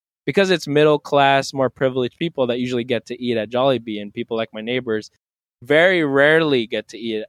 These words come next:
at a place like Jollibee. And so what, what is kind of a place for some people like us Phil-Ams, while it's sort of this cultural icon for us and kind of herita-,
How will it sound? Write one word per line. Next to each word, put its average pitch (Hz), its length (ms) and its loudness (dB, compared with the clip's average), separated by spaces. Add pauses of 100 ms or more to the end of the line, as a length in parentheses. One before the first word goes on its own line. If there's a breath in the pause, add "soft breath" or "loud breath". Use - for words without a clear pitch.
at 113 120 -6
a 107 40 -6
place - 280 -8
like 104 140 -12
Jollibee. 107 640 -6
And 101 120 -20
so 123 200 -6
what, 123 200 -2 (120)
what 151 220 2
is 170 220 -2 (400)
kind 180 220 -2
of 190 120 0
a 147 80 2
place 139 680 -2
for 147 240 4
some 175 280 0
people 135 420 -4
like 113 220 -4 (600)
us 127 180 -4
Phil-Ams, 117 680 -4 (680)
while 143 460 2
it's 143 200 -2
sort 143 260 0
of 139 140 -2
this 127 300 -4 (420)
cultural 139 640 0
icon 131 580 -4
for 113 220 -6
us 113 280 -4
and 110 200 -10
kind 117 200 -6
of 107 100 -10
herita-, 131 580 -2